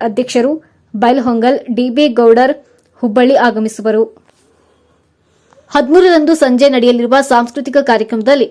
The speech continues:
ರಾಜ್ಯ ಹಾಗೂ ರಾಷ್ಟ್ರಮಟ್ಟದ ಚಿನ್ನದ ಪದಕ ವಿಜೇತರಾದ ಶ್ರೀಧರ್ ಭಜಂತ್ರಿ ಅವರಿಂದ ಹಿಂದೂಸ್ತಾನಿ ಶಹನಾಯಿ ವಾದನ, ಕುಮಾರಿ ಕಾವೇರಿ ಕಟಗಿ ಮತ್ತು ಕಿಶನ್ ಲಿಂಗಾಯತ ಅವರಿಂದ ವಚನ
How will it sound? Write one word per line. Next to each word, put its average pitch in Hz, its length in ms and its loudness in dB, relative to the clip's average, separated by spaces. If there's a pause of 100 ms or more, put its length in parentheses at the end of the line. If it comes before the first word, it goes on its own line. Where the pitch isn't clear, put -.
(120)
ರಾಜ್ಯ 269 320 0
ಹಾಗೂ 269 300 -2
ರಾಷ್ಟ್ರಮಟ್ಟದ 240 680 -2 (100)
ಚಿನ್ನದ 233 300 -4
ಪದಕ 214 320 -8
ವಿಜೇತರಾದ 214 500 -2 (460)
ಶ್ರೀಧರ್ 302 500 2
ಭಜಂತ್ರಿ 233 440 0
ಅವರಿಂದ 220 320 -2
ಹಿಂದೂಸ್ತಾನಿ 247 680 -2 (340)
ಶಹನಾಯಿ 269 680 2 (160)
ವಾದನ, 226 340 0 (440)
ಕುಮಾರಿ 302 360 2
ಕಾವೇರಿ 269 440 0
ಕಟಗಿ 247 320 -2
ಮತ್ತು 240 260 -2 (100)
ಕಿಶನ್ 285 400 0
ಲಿಂಗಾಯತ 240 400 0
ಅವರಿಂದ 220 360 0
ವಚನ 233 300 -4